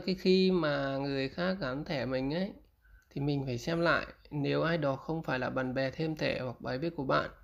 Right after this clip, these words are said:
bạn vẫn có thể xét duyệt thẻ đó. Tức là một người bạn mình mà tag mình vào, hoặc là một người không phải bạn mình mà tag bạn mình với bạn, bạn nào vào đấy ấy. Thì đây thì mình sẽ đánh cái này lên này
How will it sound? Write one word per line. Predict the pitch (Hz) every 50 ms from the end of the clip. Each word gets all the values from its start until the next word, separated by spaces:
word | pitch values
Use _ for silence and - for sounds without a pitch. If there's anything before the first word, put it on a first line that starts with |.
| - - - - - - _ _ _ _ - -
bạn | - 135 135 - - - 104 -
vẫn | 123 120 131 139 147 - - _ -
có | - 160
thể | - 160 147 123
xét | 117 - 156 165 165 - -
duyệt | - 147 139 - - - -
thẻ | - 127 117
đó. | 117 117 117 139 156 180 - - - - - - - _ - _ _ _ _ _ _ - - - - - -
Tức | 175 175
là | 185 165
một | 156 147 143
người | 147 160 156 151 151 147 139 139 139 135 127 - - - - - -
bạn | - 156 135 - 147 143
mình | 143 147 143 139 135 135 135 131
mà | 127 127 123 123 120 - - - - - - - - -
tag | 160 160 175 170
mình | 160 151 147 143
vào, | 143 143 135 131 127 120 117 117 - -
hoặc | - - -
là | 139
một | 143 151
người | 151 147 147
không | 147 - 185 185
phải | 175 139
bạn | 135 139 131 - 143
mình | 143 139 139 139
mà | 139
tag | 135 - 156 170 175
bạn | 165 151 139 147 139
mình | 135 139 139
với | 139 135
bạn, | 135 143 135 131 - - - -
bạn | - 135 135 139
nào | 135 131
vào | 131 127 131
đấy | 131 135 135 156
ấy. | - - - - _ _ _ _ _ _ - - - - - - - - _ - - - - - - _ _ _
Thì | - - 139
đây | 139 139 147
thì | 160 151 139 - - - - _ _
mình | - 175 147 143 139
sẽ | 147 - - - - - - - - - - - _ _ - - - - - _ -
đánh | - 147 139 131 131
cái | 151
này | 160 165 151 143
lên | 147 156 160 156
này | 156 143 123 - -